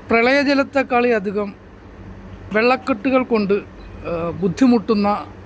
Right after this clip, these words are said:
ജനവിഭാഗങ്ങൾ താമസിക്കുന്ന ഒരു പ്രദേശമാണ്. സത്യത്തിൽ ഇവിടെ നടക്കുന്നത് ഒരു പ്രളയമോ വെള്ളപ്പൊക്കമോ ഒന്നുമല്ല.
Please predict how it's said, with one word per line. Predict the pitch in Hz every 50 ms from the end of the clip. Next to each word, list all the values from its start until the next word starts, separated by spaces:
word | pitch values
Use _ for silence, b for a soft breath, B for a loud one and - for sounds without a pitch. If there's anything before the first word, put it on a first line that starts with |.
| - - - - - - - - - - - - - - - - -
ജനവിഭാഗങ്ങൾ | 170 180 214 226 247 254 247 240 233 240 233 220 214 208 202 202 202 196 180 - - - - - - - - - -
താമസിക്കുന്ന | 190 190 202 208 208 202 196 208 185 - 196 185 185 180 175 - - - 180
ഒരു | 185 175 180 175 - -
പ്രദേശമാണ്. | 170 156 175 185 170 - 196 175 156 147 143 - - - - - - - - - - - - - - - - - B B B B B B - - - - - - - - -
സത്യത്തിൽ | - 240 226 - 277 269 233 311 311 285
ഇവിടെ | 285 240 254 262 277
നടക്കുന്നത് | 254 226 214 220 214 220 - 262 262 254 240 240 254 247 220
ഒരു | 208 208 226 208 180 -
പ്രളയമോ | 202 208 208 214 233 247 247 254 247 247 240 208 180
വെള്ളപ്പൊക്കമോ | 180 196 202 226 233 - 233 226 226 - 233 220 220 208 180 151 -
ഒന്നുമല്ല. | 202 208 226 233 214 190 165 156 156 139 - 95